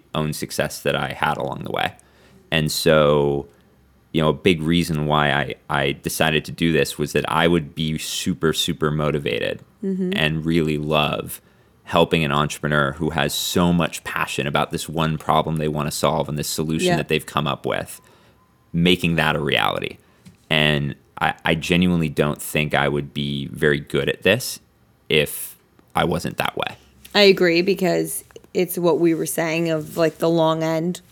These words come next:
Speaker 2: goal. If you didn't feel that level of success from helping others and that fulfillment, you know, you're not instantaneously, instantaneously gonna be feeling the financial benefits of this
Speaker 1: Right.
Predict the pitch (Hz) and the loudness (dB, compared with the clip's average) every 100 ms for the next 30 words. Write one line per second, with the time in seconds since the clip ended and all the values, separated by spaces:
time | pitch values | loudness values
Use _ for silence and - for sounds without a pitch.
0 | _ 185 170 185 254 - - - _ - | _ 2 4 2 -2 -8 -20 -20 _ 2
1 | 180 180 175 175 175 175 156 - 190 180 | 2 2 0 2 2 0 -4 2 4 4
2 | 170 - _ - - - 185 165 160 165 | 2 -2 _ -20 -10 0 4 4 4 0
3 | 156 165 165 160 160 - - 170 160 170 | 0 2 0 2 0 -2 -4 -4 -4 -4
4 | 160 156 156 156 151 151 156 - 165 156 | -4 -4 -4 -2 -2 -2 -2 -4 -4 -4
5 | - 156 - 156 156 170 208 - - _ | -6 -8 -4 -2 0 -2 -4 -8 -20 _
6 | _ _ _ - 170 160 151 - _ - | _ _ _ -2 2 2 0 -4 _ 4
7 | 180 185 175 185 185 165 175 160 160 160 | 6 6 4 4 2 2 2 2 2 -2
8 | - - 196 196 180 175 175 170 165 196 | -2 2 2 4 0 0 0 0 2 2
9 | 175 165 165 - 165 165 165 165 160 160 | 2 2 0 0 0 0 -2 -2 0 -2
10 | - 180 190 - 208 247 247 294 - 143 | 0 0 0 0 0 0 2 4 4 0
11 | - | -2